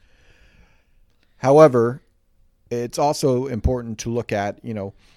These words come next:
prioritizing these things. And for you, the listener,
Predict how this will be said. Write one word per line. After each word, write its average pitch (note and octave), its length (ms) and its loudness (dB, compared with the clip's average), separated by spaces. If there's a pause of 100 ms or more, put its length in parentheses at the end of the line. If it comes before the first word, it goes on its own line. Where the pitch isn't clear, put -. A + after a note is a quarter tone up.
(960)
prioritizing A#2+ 1080 -2
these G2 300 -10
things. E2+ 640 -8 (540)
And A2 420 -8
for - 160 -6
you, B2 240 0
the A2 100 -4
listener, G#2+ 680 -4